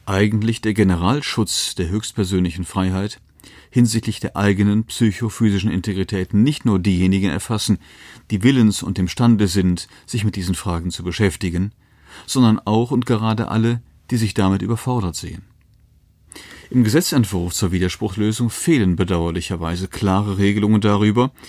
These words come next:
wie mit diesbezüglich vulnerablen Gruppen und Personen zu verfahren ist und welche Schutzmaßnahmen bei möglichen oder erwartbarem Unverständnis greifen. Zudem gibt es, wie erwähnt, eine Vielzahl offener Fragen, die nicht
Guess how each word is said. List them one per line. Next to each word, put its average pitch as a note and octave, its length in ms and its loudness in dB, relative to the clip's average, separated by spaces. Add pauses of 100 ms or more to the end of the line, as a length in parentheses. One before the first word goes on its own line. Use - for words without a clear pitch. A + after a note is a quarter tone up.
(280)
wie A#2+ 260 0
mit A#2+ 300 2
diesbezüglich G#2+ 720 -2
vulnerablen F#2+ 680 2
Gruppen G#2+ 380 -2
und G2+ 140 -4
Personen G2 380 0
zu - 120 -8
verfahren G#2+ 500 -2
ist A#2+ 260 -6 (500)
und B2+ 400 2
welche A2 240 2
Schutzmaßnahmen F#2+ 880 2
bei F2+ 80 0
möglichen G#2+ 600 0 (420)
oder A2+ 200 0
erwartbarem G2+ 680 0
Unverständnis F#2 720 -2
greifen. F#2 440 -6 (840)
Zudem A#2+ 400 4
gibt C3 220 -2
es, C3+ 220 -6
wie C#3 80 2
erwähnt, A2 440 2
eine A2 180 2
Vielzahl B2 540 0
offener G2+ 400 0
Fragen, E2+ 420 -2
die G#2 120 2
nicht D3 380 0